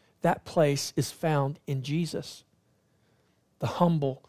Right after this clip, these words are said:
servant king who conquered not by his might, but by his humble obedience. God encouraged them to fear not, but they did not heed God's word. God encourages us today,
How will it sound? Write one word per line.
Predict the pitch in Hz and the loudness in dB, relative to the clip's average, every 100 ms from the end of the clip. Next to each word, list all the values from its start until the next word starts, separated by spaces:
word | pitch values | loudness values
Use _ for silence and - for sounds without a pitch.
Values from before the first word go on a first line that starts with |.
| _ | _
servant | - - 170 151 147 - | -12 0 2 2 0 -6
king | - 170 151 135 135 | -6 0 0 0 -4
who | 165 | -4
conquered | - 180 175 165 151 | -2 0 0 0 -8
not | 143 202 - | -4 -4 -2
by | 165 139 | -2 -2
his | 151 156 | -4 -6
might, | 139 147 135 - _ _ _ _ _ - | -4 -2 -4 -10 _ _ _ _ _ -12
but | - | -2
by | 156 151 | 4 4
his | 127 180 - | 4 0 -2
humble | - 143 135 131 | -4 -2 -2 -4
obedience. | 123 127 120 120 113 - - - _ _ _ _ _ - _ _ | -4 -4 -6 -6 -10 -12 -18 -20 _ _ _ _ _ -20 _ _
God | 170 170 180 | 4 6 6
encouraged | 180 170 - 196 175 139 151 | 2 0 4 4 4 0 2
them | 165 156 | 2 2
to | - | -4
fear | - - 185 180 | -6 2 4 6
not, | 170 165 156 - _ _ | 4 4 2 -2 _ _
but | 151 - | -6 2
they | 147 | 2
did | 139 165 | 4 2
not | 160 156 170 | 2 2 0
heed | - 180 147 | 0 0 0
God's | 147 147 147 - | 2 4 4 0
word. | 156 151 147 143 - | 2 2 2 -2 2
God | 170 170 | 4 4
encourages | 170 - 185 170 156 160 170 | 2 2 4 4 4 2 2
us | 170 - | 2 0
today, | - 151 175 156 147 | -4 2 4 4 0